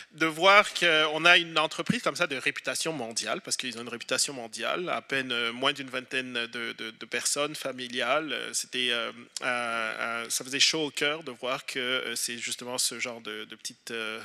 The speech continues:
entreprises qui font la, la, aussi bien la fierté de, de Sherbrooke que du Québec. Donc, euh, ça me fera plaisir, euh, dans les mois qui suivent, d'essayer de trouver comme ça des petits bijoux cachés, euh,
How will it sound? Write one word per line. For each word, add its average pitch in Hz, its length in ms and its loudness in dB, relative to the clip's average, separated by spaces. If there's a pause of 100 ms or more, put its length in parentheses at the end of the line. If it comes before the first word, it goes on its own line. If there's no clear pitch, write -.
(160)
entreprises 127 560 -10
qui - 160 -8
font 120 260 -10
la, 104 280 -6
la, 123 100 -14
aussi 127 220 -6
bien 123 80 -4
la 113 80 -6
fierté 123 360 -10
de, 110 360 -10
de 110 80 -10
Sherbrooke 117 320 -4
que - 80 -8
du 120 100 -14
Québec. - 280 -4 (580)
Donc, 117 500 -4
euh, 113 460 0 (320)
ça 117 300 0
me 117 80 -14
fera 120 200 -6
plaisir, 123 720 -2
euh, 104 220 -6 (460)
dans 113 560 -4
les 120 220 -2
mois 131 280 0
qui 139 160 -8
suivent, 180 440 0
d'essayer 143 520 2
de 135 100 -4
trouver 143 300 -4
comme 135 180 -4
ça 139 120 0
des 127 100 -2
petits - 220 -4
bijoux 143 260 -4
cachés, 139 600 2
euh, 117 360 -2